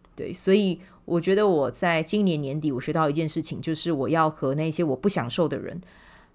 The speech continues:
去跟他们 say goodbye，呃，然后呢，更多的去拥抱，更多的去认识我想要认识的新朋友，还有我自己拥有的像依荣啊、西西啊、宁啊这些这么棒的朋友，多花时间跟他们相处，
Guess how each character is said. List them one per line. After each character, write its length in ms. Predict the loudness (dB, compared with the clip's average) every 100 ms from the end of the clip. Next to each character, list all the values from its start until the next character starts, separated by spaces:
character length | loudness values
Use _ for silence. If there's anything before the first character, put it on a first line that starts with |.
| _ -20 -20 -12
去 120 | -4
跟 180 | 0 2
他 160 | 2 0
们 120 | 0
say 200 | 2 2
goodbye， 500 | 2 2 0 0 -10 _ -20
呃， 260 | -18 -14 -6
然 240 | -2 -2
后 180 | -2 -2
呢， 340 | 0 -2 -4 -10 _ 2
更 200 | 4 6
多 200 | 6 6
的 120 | 4
去 220 | 2 -2
拥 300 | 0 -2 -2 0
抱， 220 | 0 2
更 240 | 0 0
多 160 | 2 0
的 100 | -2
去 180 | -4 -2
认 300 | 0 0 -2
识 320 | -4 -4 -6 -10 -18 -4
我 100 | -2
想 160 | 0
要 60 | 0
认 160 | 0 0
识 100 | -2
的 80 |
新 220 | -2 -2 -4
朋 220 | -4 -4
友， 120 | -4
还 180 | -2 -2
有 140 | 0 0
我 100 | -4
自 100 | -6
己 200 | -6 -2
拥 200 | -2 0
有 160 | -2
的 140 | -4 -6
像 220 | -4 -6 -10 -20 -20 -6
依 120 | 0
荣 280 | 2 2 2
啊、 200 | -2 -2
西 160 | -4 -6
西 280 | -4 -2 0
啊、 300 | 0 -2 -2
宁 320 | -2 -2 -4
啊 100 | -6
这 140 | -4
些 240 | -2 0 -2
这 140 | -2
么 100 | -4
棒 180 | -2 -2
的 80 | -6
朋 280 | -8 -6
友， 180 | -4 -4
多 180 | -2 -2
花 200 | 0 -4
时 180 | -4 -4
间 140 | -4
跟 120 | -2
他 120 | -4 -4
们 80 |
相 260 | -6 -6 -6
处， 220 | -8 -10